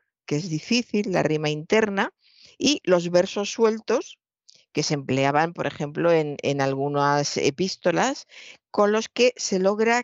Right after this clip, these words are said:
que la, eh, eh, lo que se escribe, la escritura, la poesía,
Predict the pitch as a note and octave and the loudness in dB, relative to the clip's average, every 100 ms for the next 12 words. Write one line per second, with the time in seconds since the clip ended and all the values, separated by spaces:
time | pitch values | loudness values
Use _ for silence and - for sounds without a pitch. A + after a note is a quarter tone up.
0 | _ - A3 A3 - F3+ F3 E3+ E3 D#3+ | _ 2 4 4 2 2 4 4 2 2
1 | D3+ D3+ F2 - G#2 G2 - A2 G2+ - | 0 0 -4 -2 0 0 0 0 0 2
2 | D#3 D#3+ D#3+ E3+ E3+ - A#3 A3+ G#3 F3+ | 2 4 2 -2 -2 0 2 4 4 4
3 | - - E3+ F3 G#3 F#3+ D3+ A2+ D3 D3 | 2 0 0 0 0 2 2 2 -2 0
4 | E3 E3 - G#3 F#3 D3+ | 0 0 0 0 0 0